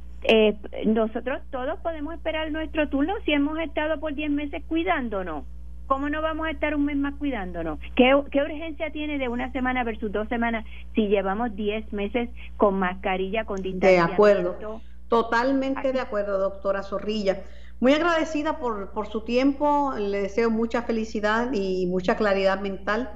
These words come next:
Speaker 2: en esta temporada y siempre.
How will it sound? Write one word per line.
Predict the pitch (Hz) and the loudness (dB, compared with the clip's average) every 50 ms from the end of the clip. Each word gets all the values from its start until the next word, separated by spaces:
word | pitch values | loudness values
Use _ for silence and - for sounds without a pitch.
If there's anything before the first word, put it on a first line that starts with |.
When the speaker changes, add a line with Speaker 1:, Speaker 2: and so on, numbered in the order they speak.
| - - - - - - - - - - | -14 -14 -14 -14 -12 -12 -12 -12 -6 -2
Speaker 2:
en | 180 185 180 185 | 0 0 0 0
esta | 214 220 - 262 262 | -2 -2 -2 -2 0
temporada | 254 254 254 254 247 226 240 240 277 320 339 339 330 254 214 | 0 0 0 2 2 2 4 4 4 4 2 2 0 0 -2
y | 233 - 190 185 | -2 -2 -2 -4
siempre. | - - 233 220 220 208 - - - 151 - | 0 4 6 6 6 6 2 -4 -8 -10 -10